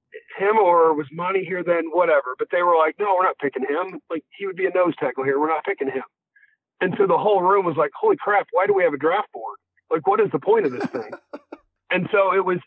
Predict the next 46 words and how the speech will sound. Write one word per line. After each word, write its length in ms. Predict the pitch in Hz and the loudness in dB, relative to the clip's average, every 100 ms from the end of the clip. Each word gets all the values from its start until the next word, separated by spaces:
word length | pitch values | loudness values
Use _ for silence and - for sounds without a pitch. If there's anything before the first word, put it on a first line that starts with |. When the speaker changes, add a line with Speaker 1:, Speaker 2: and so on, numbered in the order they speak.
| - | -4
Speaker 1:
after 280 | 196 226 220 | -2 0 0
Speaker 2:
Yeah. 80 | 196 | 0
Speaker 1:
that 160 | 175 | 0
draft 480 | 156 233 220 156 - | 0 0 0 -2 -4
when 80 | 160 | -2
they 240 | 156 156 135 | 0 -2 -4
trade 300 | - 180 180 | -2 0 2
down, 320 | 170 165 165 | 0 2 0
they 80 | 147 | -2
traded 280 | - 180 175 | -2 -2 2
out 140 | 165 | 0
of 60 | 151 | 0
the 160 | - 156 | -4 -4
pick, 120 | 135 | -4
they 60 | 131 | -8
picked 220 | 165 - | -8 -4
Travis 300 | 170 156 143 - | 0 0 -2 -4
Frederick, 340 | 143 139 143 | -2 -2 -8
which 140 | 135 | -4
everybody 280 | 151 151 151 | -2 0 -2
thought 220 | 139 147 139 | 0 0 0
was 140 | 139 | -2
a 40 | 135 | -4
reach, 260 | 135 135 - | -4 -6 -6
and 60 | 139 | -4
then 80 | |
they 100 | 135 135 | -4 -6
said, 100 | 127 - - | -10 -12 -2
"Suck 220 | 139 - | -2 -2
it, 100 | 135 135 | -10 -10
he's 160 | 131 | -4
awesome." 380 | 139 127 - - _ - | -2 -2 -8 -20 _ -14
Speaker 2:
<laughs> 500 | - - 156 - 139 _ - | -14 -10 -14 -12 -16 _ -4
Speaker 1:
And 120 | 196 | 2
then 160 | 208 202 | 2 4
they 180 | 196 | 2
brought 260 | 170 190 185 | 4 2 2
in 140 | 170 | 0
Will 180 | 165 165 | 2 2
McClay 340 | 160 - 185 117 - - | 0 0 0 0 -8 -10
to 60 | |
be 140 | 156 160 | -6 -4
the 80 | |
bridge 340 | 143 175 196 - | -2 0 0 -2
guy 160 | 139 123 | -4 -4
between 320 | 120 - 143 | -8 -8 -6